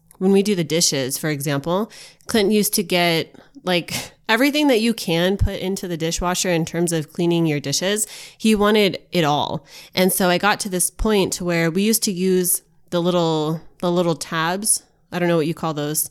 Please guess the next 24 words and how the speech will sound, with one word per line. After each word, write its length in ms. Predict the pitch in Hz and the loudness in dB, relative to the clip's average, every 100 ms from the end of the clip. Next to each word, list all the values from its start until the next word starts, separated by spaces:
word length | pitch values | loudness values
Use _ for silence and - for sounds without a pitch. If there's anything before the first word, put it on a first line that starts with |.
| _ | _
like, 140 | - 175 | -6 -2
the 100 | 180 | 0
little 160 | 180 | 0
packs 460 | 156 - 180 202 - | 0 0 0 -2 -4
that 160 | 208 196 | -4 -4
you 80 | |
put 160 | 190 190 | -4 -2
in. 240 | 196 214 220 - - - | 0 0 -4 -14 -20 -2
And 100 | 185 | 2
then 120 | 185 | 4
we 100 | 190 | 4
would 140 | 180 | 2
also 340 | - 190 185 180 | 0 0 0 -2
use 460 | 170 170 165 165 | -2 0 0 0
the 100 | 165 | -2
liquid 400 | 156 175 175 175 | -2 -2 -2 -2
detergent 540 | 160 156 175 156 165 151 | -2 -6 -6 -4 -2 -2
inside 240 | 165 156 | -2 -4
of 100 | 151 | -4
the 80 | 143 | -4
machine. 520 | 139 - 143 147 202 - - - | -4 -4 -4 -2 -2 -4 -14 -8
And 200 | 175 185 | 0 2
then 460 | 180 180 170 170 185 _ _ _ _ _ _ - | 4 4 4 2 -2 _ _ _ _ _ _ -6
whatever 320 | 202 240 | -2 -2